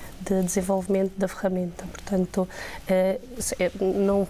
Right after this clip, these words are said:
não foi algo feito de, de, assim, de qualquer forma, portanto, nós, eh, tivemos, eh, em conta estes stakeholders para o processo de desenvolvimento e tivemos em conta aquilo que for, que era o expertise clínico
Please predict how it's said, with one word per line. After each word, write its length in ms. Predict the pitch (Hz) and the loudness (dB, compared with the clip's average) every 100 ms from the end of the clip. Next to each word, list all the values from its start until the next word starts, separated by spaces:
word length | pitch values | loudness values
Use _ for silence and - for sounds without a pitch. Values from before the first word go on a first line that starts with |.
| 190 | 2
não 200 | 190 196 | 2 2
foi 220 | 185 208 | 2 2
algo 220 | 196 190 | 2 0
feito 540 | - - 196 190 - 190 | -2 0 2 2 0 0
de, 220 | 185 196 | 2 0
de, 580 | 190 - - 208 196 196 | -2 -10 -4 0 2 2
assim, 300 | 185 - 190 | 0 0 2
de 200 | 185 185 | 2 0
qualquer 400 | - 208 185 196 | -2 -6 -2 -2
forma, 360 | - 208 214 | 0 0 0
portanto, 360 | 214 - 214 196 | -2 -2 -4 -2
nós, 360 | 202 196 190 190 - - - | 2 2 2 -2 -10 -14 -4
eh, 300 | 196 190 190 190 | 0 2 2 -2
tivemos, 380 | 196 185 185 | 0 0 2
eh, 300 | 190 196 185 | 0 0 0
em 80 | 185 | 0
conta 240 | 180 190 190 | 0 -2 -2
estes 180 | - | -4
stakeholders 680 | - - 185 - - 185 180 | -4 -2 -2 -2 -2 -2 -2
para 120 | - 175 | -4 -6
o 40 | |
processo 520 | - - 185 180 - | -6 -2 0 0 -2
de 160 | 170 180 | 0 2
desenvolvimento 1000 | 170 190 185 185 185 190 190 220 220 247 - - - - | 2 2 4 2 2 2 2 2 -2 -6 -6 -10 -10 0
e 200 | 202 208 - | 2 2 -4
tivemos 340 | - 190 196 190 | -4 0 2 2
em 140 | 202 | 0
conta 320 | 202 202 196 | 2 0 0
aquilo 340 | 185 190 - 190 | -2 -2 -4 -4
que 180 | - | -6
for, 340 | - - 202 196 190 185 - | -10 -2 2 2 2 -2 -6
que 100 | - | 0
era 80 | 190 | 2
o 60 | |
expertise 560 | 185 - - 190 202 190 | 2 0 -4 -2 -2 -4
clínico 640 | - 196 214 214 214 240 | 0 2 4 4 0 -4